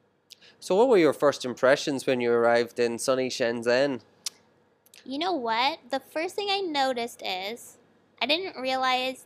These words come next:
Speaker 2: that Shenzhen was so modern. Um, I've heard a lot about it, but in my mind, I kind of always had this idea of China, like, in my mind. It's, like, beautiful buildings, you know, all this cultural heritage, et cetera. But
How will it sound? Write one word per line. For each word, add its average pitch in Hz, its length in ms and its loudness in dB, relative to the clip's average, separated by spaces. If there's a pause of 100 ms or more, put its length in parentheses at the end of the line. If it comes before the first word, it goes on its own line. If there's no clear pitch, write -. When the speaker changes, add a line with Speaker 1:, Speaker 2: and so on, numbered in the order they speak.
Speaker 2:
that 233 160 -4
Shenzhen 233 460 -6
was 226 100 -8
so 214 240 -6
modern. 208 640 -8 (2000)
Um, 226 240 -2
I've 226 140 -4
heard 311 140 -2
a 330 60 -2
lot 247 160 0
about 220 280 2
it, 220 180 -4
but 220 220 -4
in 247 120 -6
my 262 140 -2
mind, 233 440 -4
I 214 80 -8
kind 233 200 -6
of 226 160 -6
always 214 240 -4
had 220 140 -4
this 220 160 -10
idea 214 480 -6
of 202 160 -14
China, 190 360 -6 (240)
like, - 160 -20
in 196 140 -16
my - 120 -16 (100)
mind. - 360 -12
It's, - 240 -20
like, - 320 -16 (640)
beautiful 214 380 -6
buildings, 208 1160 -8
you 196 60 -14
know, 190 280 -10
all 202 140 -8
this 202 200 -12
cultural 202 540 -8
heritage, 202 640 -6
et - 140 -18
cetera. 202 440 -6
But - 220 -4